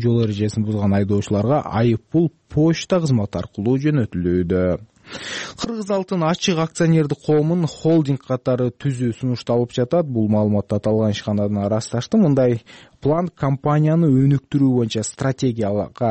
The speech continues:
ылайык иштелип чыккан. Анда холдингдин иштөө багыты кеңейтилип, өлкөдөгү кен байлыктарды издөө, чалгындоо жана инвесторлор менен бирге иштетүүнү, э, иштетүү каралган.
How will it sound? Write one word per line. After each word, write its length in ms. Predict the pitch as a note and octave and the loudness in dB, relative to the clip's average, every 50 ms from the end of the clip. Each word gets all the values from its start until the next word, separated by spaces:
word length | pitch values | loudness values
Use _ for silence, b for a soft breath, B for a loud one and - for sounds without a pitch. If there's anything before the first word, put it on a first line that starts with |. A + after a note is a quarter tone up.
| G2+ | 0
ылайык 460 | G2 G#2 G#2+ G#2+ G#2 G2+ F#2+ - - - | 2 2 2 2 2 0 -2 -4 -8 -16
иштелип 380 | - - - B2+ C#3+ E3 - - | -10 -4 0 0 0 0 -2 -6
чыккан. 320 | - - - E3+ D#3 C#3+ | -8 -2 0 0 2 2
Анда 340 | B2 A2+ G#2 A2 G#2+ G#2+ G2+ F#2+ | 0 0 0 0 0 0 -2 -2
холдингдин 840 | - - C#3+ D3 D3 C3 B2+ A#2+ - _ _ - B2 A2+ G#2+ G#2 | -4 -2 0 0 0 2 0 -2 -4 _ _ -2 0 0 0 0
иштөө 380 | G#2 - - - - C#3 C3 A2+ | -2 -4 -4 -2 0 2 2 2
багыты 380 | G#2+ G#2+ G#2 F#2+ G2 - A2 G2+ | 2 0 -2 -2 -6 -6 -6 -6
кеңейтилип, 720 | G2 - G#2+ G2+ G#2+ B2+ D#3+ F3 - - F#3 F3+ F3+ - B B B B B B | -4 -2 -2 0 2 2 2 2 2 0 2 2 0 -2 B B B B B B
өлкөдөгү 540 | F#3 F#3 E3 - D#3+ C#3+ C#3+ B2+ B2+ B2 A#2 | 0 2 2 2 0 2 2 0 0 -2 0
кен 220 | B2 C3+ C3 B2 B2 | 0 0 0 2 0
байлыктарды 640 | A#2+ A2+ A2+ A2 - - A#2 A2 A2 A2 A2+ G#2+ G#2+ G#2+ | 0 0 -2 -4 -4 -2 -2 -2 -2 -2 -2 -2 -2 -2
издөө, 320 | G#2 G#2 B2+ C#3 D#3 D3+ | -2 -2 0 0 0 0
чалгындоо 560 | - - C3 A2+ A2 G2+ A2 G#2+ G#2 A2+ B2 C3+ | 0 -2 -4 -4 -2 -2 0 0 0 0 0 0
жана 220 | D3 D#3+ D#3+ E3 C#3 A2+ | 0 0 2 2 2 2
инвесторлор 720 | A2 A2+ A#2 A#2+ C3 C#3+ - - - D#3+ D#3+ D#3 D#3 D#3+ | 2 2 2 2 0 0 0 0 -2 2 2 2 2 2
менен 240 | E3 E3+ E3+ D#3 C3 | 2 2 2 2 2
бирге 460 | A2+ A#2+ A#2+ A2+ A#2 B2+ C3 C3+ B2 B B B B B B B | 0 0 -2 -2 0 0 2 2 0 B B B B B B B
иштетүүнү, 1300 | A#2+ - - - - D3 C3+ - - - D3 C#3+ C#3+ D3 C3 A#2+ G#2 D2+ A#1+ D2 F2+ F#2+ F#2+ F#2+ G#2 G2+ | -4 -4 -4 -2 0 0 0 0 0 0 0 2 4 4 4 2 0 -2 -4 -6 -6 -4 -4 -2 -2 -2
э, 40 | A2+ | -2
иштетүү 400 | - - - D3 C3+ - C3+ A#2+ | -2 0 0 0 0 0 0 0
каралган. 440 | A2+ G#2 G2+ G2 F2+ E2 D2+ D2+ D#2+ | 0 0 0 0 -2 -2 -4 -6 -6